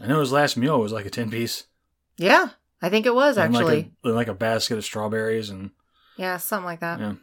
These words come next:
Speaker 2: All right, so the Butcher Baker, whether Billy likes it or not,
Speaker 1: Lame.
Speaker 2: Robert Hansen, is an American rapist and serial killer who raped over thirty women and killed at least seventeen in Alaska,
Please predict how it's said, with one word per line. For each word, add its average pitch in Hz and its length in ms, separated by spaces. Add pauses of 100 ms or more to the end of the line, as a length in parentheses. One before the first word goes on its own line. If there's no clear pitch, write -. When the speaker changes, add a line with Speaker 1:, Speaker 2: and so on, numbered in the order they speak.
(880)
Speaker 2:
All 240 140
right, 262 280
so 202 440
the 175 160
Butcher 247 320
Baker, 190 340
whether 175 280
Billy 185 280
likes 180 320
it 151 100
or 147 60
not, 156 540 (240)
Speaker 1:
Lame. 82 720 (160)
Speaker 2:
Robert 240 400
Hansen, 175 540 (340)
is 190 180
an 185 80
American 247 560
rapist 254 580
and 214 180
serial 254 360
killer 190 400
who 196 160
raped 196 300
over 202 380
thirty 247 420
women 165 500 (280)
and 185 140
killed 214 280
at 175 180
least 302 300
seventeen 277 640
in 220 140
Alaska, 196 800